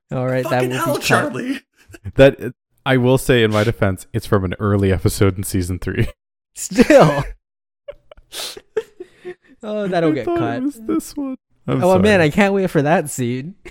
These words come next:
Speaker 2: Hey. Yeah, I'm gonna, I'm gonna just get so angry at Charlie for that scene. <laughs>
Speaker 3: Oh,
Speaker 2: Anyways.
Speaker 3: man.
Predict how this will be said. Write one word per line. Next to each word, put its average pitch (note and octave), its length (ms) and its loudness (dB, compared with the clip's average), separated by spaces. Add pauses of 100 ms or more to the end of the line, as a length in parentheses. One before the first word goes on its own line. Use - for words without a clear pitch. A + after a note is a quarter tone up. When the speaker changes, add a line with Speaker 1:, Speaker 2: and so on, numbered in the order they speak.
(120)
Speaker 2:
Hey. E3 800 2 (260)
Yeah, C3+ 320 2
I'm C3+ 120 -4
gonna, C#3 220 0
I'm C3+ 120 -2
gonna C3 260 -4 (140)
just - 300 -12
get B2 180 -8
so A#2+ 400 -2
angry A2+ 400 -2
at - 60 -12
Charlie G#2+ 400 0
for - 140 -2
that A2 240 2
scene. G#2+ 360 -4 (260)
<laughs> - 840 -14 (2250)
Speaker 3:
Oh, C4 100 -8
Speaker 2:
Anyways. B3 680 -4
Speaker 3:
man. B3+ 100 -10